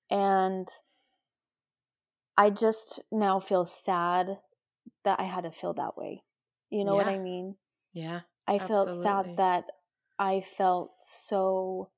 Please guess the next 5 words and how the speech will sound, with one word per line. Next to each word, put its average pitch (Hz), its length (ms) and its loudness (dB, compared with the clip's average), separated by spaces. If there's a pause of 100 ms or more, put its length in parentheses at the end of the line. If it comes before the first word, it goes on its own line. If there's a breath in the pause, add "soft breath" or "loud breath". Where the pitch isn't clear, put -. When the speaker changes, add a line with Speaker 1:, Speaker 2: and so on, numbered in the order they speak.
(4000 loud breath)
Speaker 1:
so 196 320 -2
controlled 175 1000 -6
by 180 140 -4
an 180 160 -6
unseen, 170 800 -10